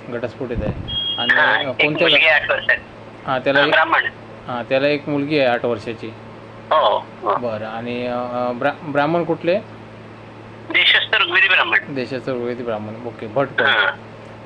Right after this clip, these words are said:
Speaker 1: बरं.
Speaker 2: हा.
Speaker 1: भटजी पण करता? नाही.
Speaker 2: हो, हो.
Speaker 1: करता ना? हां, बरं. आणि मुलगा काय
Speaker 2: हा.
Speaker 1: करतो काम?
Speaker 2: मग तेच काम करतो, काम करतो.
Speaker 1: भटपणच करतोय, बरं. हं.
Speaker 2: हो, हो.
Speaker 1: ठीक आहे, ठीक आहे. आणि, अ, एकोणीसशे किती मधला आहे तो?
Speaker 2: एक्क्याण्णवचा.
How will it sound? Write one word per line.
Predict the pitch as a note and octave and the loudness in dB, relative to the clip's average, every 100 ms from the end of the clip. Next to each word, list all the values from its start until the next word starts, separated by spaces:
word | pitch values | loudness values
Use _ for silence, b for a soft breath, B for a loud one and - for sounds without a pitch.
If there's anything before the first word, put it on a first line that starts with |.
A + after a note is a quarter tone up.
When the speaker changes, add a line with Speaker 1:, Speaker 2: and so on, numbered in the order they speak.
| C#3 | -2
Speaker 1:
बरं. | B2+ A2+ A2+ | 0 2 2
Speaker 2:
हा. | G2 - | 0 0
Speaker 1:
भटजी | B2+ D3 F3 | -2 2 2
पण | F#3 | 4
करता? | D3+ B2+ D3 G3+ | 4 2 4 2
नाही. | D3+ A#2 G#2+ - - - - - - - - - | 0 -4 -8 -18 -18 -18 -18 -18 -18 -18 -8 0
Speaker 2:
हो, | F3+ A#3 D#3+ | 4 6 6
हो. | A2+ F#2+ - - - | 4 0 -6 -6 -2
Speaker 1:
करता | B2+ A#2 | 0 0
ना? | B2+ | -2
हां, | A#2 A2 | -2 -2
बरं. | A2+ G#2+ | -2 -2
आणि | G#2+ B2 C3 | -4 -4 -2
मुलगा | C#3+ D#3 E3+ | 0 4 4
काय | E3+ | 4
Speaker 2:
हा. | C#3+ | 4
Speaker 1:
करतो | A2 D3 | 2 2
काम? | D3 B2+ - - - - - - | 0 0 -4 -14 -16 -16 -14 -6
Speaker 2:
मग | - | -4
तेच | - - - - | -2 0 0 2
काम | D3+ B2 | 2 2
करतो, | A2+ | 2
काम | A#2+ A2+ | 2 2
करतो. | A2+ B2 | 2 0
Speaker 1:
भटपणच | D3 C#3 D3 C#3+ C3+ | 2 2 2 2 0
करतोय, | A#2+ G#2+ A2+ | -2 -4 -6
बरं. | A2 G#2+ G2+ | -2 -2 -4
हं. | G#2 - - A#2+ | -10 -14 -6 2
Speaker 2:
हो, | D3 | 4
हो. | C#3 A2+ G2+ - - - - - - | 6 4 2 -4 -12 -16 -16 -16 -6
Speaker 1:
ठीक | C3+ A#2 | -4 -4
आहे, | A2 | -4
ठीक | A2+ A2+ | -4 -4
आहे. | A2+ | -4
आणि, | B2 B2+ B2+ B2+ B2+ C3 B2+ B B B - | -4 -4 -4 -2 0 0 -2 B B B -4
अ, | |
एकोणीसशे | C3 C#3 F#3+ F#3 F#3+ G3 | -2 2 4 4 2 0
किती | F#3+ G3 | 0 2
मधला | E3 C3 | 2 4
आहे | B2+ | 2
तो? | B2+ F#3+ B3 - - - - - - - - | 2 0 -2 -10 -18 -18 -18 -18 -18 -6 -2
Speaker 2:
एक्क्याण्णवचा. | - G#3+ G3 D3 - | 2 4 4 2 2